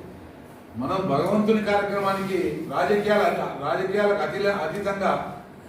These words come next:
మన కులానికి సంబంధించిన ట్రస్ట్ బాబత్తి కాబట్టి మనం ఏం చేయాలి, మన దాంట్లో మనం ఎట్లా, ఏ పద్ధతిగా ముందుకు తీసుకుపోవాలని ఆలోచించాలి. కానీ మిగతా దాంట్లో కులాలు లేవా, మిగతా, మిగతా దాంట్లో భగవంతులు లేరా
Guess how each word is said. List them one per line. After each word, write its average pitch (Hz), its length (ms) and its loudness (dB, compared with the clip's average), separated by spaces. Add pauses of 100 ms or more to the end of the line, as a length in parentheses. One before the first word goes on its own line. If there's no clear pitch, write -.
(200)
మన 165 100 -6 (120)
కులానికి 196 320 2
సంబంధించిన 190 560 -2 (920)
ట్రస్ట్ 160 280 2
బాబత్తి 190 420 4
కాబట్టి 160 420 0 (640)
మనం - 160 -4 (160)
ఏం 202 160 2
చేయాలి, 196 360 4 (140)
మన 180 120 -6 (140)
దాంట్లో 170 300 -4 (520)
మనం 180 140 -6
ఎట్లా, 147 320 -2
ఏ 160 220 0
పద్ధతిగా 208 440 4 (680)
ముందుకు 208 200 2
తీసుకుపోవాలని 185 720 0
ఆలోచించాలి. 175 600 0
కానీ 131 240 -4 (540)
మిగతా 185 260 0
దాంట్లో 202 400 4
కులాలు 170 300 0
లేవా, 151 220 0 (320)
మిగతా, 165 240 -6 (180)
మిగతా 185 200 0
దాంట్లో 190 360 2 (460)
భగవంతులు 165 400 -2
లేరా 160 300 2